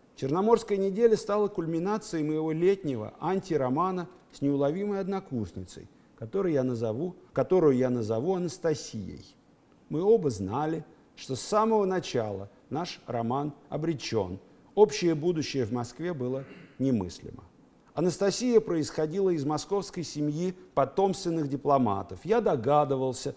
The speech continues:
она не отличалась словоохотливостью, что часть детства моя пассия провела в Восточной Германии. Как-то она вскользь упомянула, что вместе с родителями бывала на нудистском пляже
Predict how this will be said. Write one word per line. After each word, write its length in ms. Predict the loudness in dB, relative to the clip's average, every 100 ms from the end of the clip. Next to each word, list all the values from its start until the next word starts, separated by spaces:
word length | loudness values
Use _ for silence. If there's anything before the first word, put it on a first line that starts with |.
| -10
она 200 | -6 -2
не 120 | 2 2
отличалась 680 | 0 -4 0 4 4 2 -6 -16
словоохотливостью, 1200 | -4 0 2 0 0 0 0 -4 -6 -8 -10 -10 -14 -20
что 220 | -10 -4
часть 340 | 6 6 6 4
детства 540 | 2 0 -2 -4 -4 -6
моя 240 | -4 0 2
пассия 440 | 2 2 2 -2
провела 500 | 0 0 0 2 0 -4 -4
в 80 |
Восточной 520 | 0 0 0 -2 -2 -2
Германии. 760 | -2 0 0 0 0 -2 -6 -10 -20 -4
Как-то 420 | -4 -2 -2 -2 -4 -20 -6
она 220 | 0 2
вскользь 460 | 0 4 8 8 8
упомянула, 520 | 0 2 2 4 4
что 160 | 2 2
вместе 320 | 2 2 0
с 60 | 2
родителями 720 | 2 2 0 2 2 2 0 -2
бывала 400 | 4 6 8 8
на 120 | 6 4
нудистском 580 | 2 -2 -6 -2 -2
пляже 500 | 0 2 4 4 0